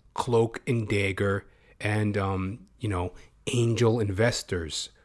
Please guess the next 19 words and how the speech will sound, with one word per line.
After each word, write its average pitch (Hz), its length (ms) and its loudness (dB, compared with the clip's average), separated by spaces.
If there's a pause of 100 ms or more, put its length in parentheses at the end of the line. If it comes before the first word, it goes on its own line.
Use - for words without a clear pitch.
(120)
Who, 156 340 4
who, 170 440 0
who 175 180 2
knows 151 400 6
where 120 520 6 (640)
and 113 260 2
what - 420 4 (1120)
is 117 120 0
behind 113 680 2 (1400)
the - 120 -6
information 120 580 2
that 107 140 -2
we 98 100 -2
get? 131 380 -4 (1400)
But 127 300 6 (360)
for 147 100 0
the 127 80 6
most 135 300 6
part, 117 360 4